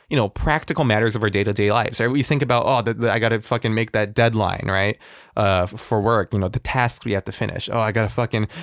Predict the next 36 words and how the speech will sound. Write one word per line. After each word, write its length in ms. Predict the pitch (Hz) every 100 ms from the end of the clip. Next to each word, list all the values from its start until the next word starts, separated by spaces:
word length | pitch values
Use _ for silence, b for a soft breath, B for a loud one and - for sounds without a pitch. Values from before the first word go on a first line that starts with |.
| 135 -
vacuum 380 | 113 120 123 110
clean 340 | 123 113 110
and 120 | 101
then 100 | 98
clean 200 | 92 123
the 60 | 110
dishes." 320 | 113 117 113
We 100 | 107
gotta, 240 | 113 107 -
if 160 | 135 135
we 180 | 123
focus 360 | 107 131 120 127
entirely 340 | 110 110 117
on 80 | 110
the 80 | 110
chores 360 | - 151 156 117
we 120 | 98
have 180 | 90 -
to 100 | 92
do, 140 | 95
uh, 340 | - 92 85 - -
at 140 | 98 95
home, 360 | 101 95 98
you 60 | 104
know? 220 | 98 107 B B B -
Um, 460 | 104 110 90 95
we 100 | 113 117
worry 260 | 117 120
constantly 520 | 120 110 104 117 107
about 160 | 104 104
the 60 | 104
views 340 | 110 117 107
of 140 | 110
our 120 | 107 107
coworkers 840 | 131 123 117 101 - - - -
or, 300 | 98 90 101